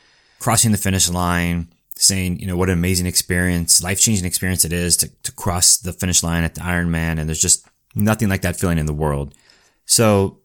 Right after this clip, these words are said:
you know, to prepare for a race like this, it takes six to eight months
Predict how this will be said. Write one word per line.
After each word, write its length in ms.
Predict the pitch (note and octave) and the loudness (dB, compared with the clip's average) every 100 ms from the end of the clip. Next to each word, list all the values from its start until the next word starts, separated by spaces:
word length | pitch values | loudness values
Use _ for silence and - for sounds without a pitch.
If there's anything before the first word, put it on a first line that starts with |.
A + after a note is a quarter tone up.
| _ | _
you 100 | G#2+ | -4
know, 80 | F#2+ | -2
to 120 | - | -2
prepare 400 | A2+ - C#3+ C#3 | -2 4 4 4
for 400 | C3+ A2+ F#2+ F2 | 2 2 2 2
a 60 | F2 | 0
race 260 | F#2 F2+ | 2 2
like 160 | F#2 - | 0 0
this, 200 | F2+ - | 2 2
it 60 | |
takes 300 | G2+ A2+ G2+ | 2 -2 2
six 200 | - G2+ - | 2 2 -2
to 140 | F#2 | -2
eight 140 | F#2+ | -4
months 640 | F#2 E2+ E2 D#2 - - | -2 0 0 2 2 2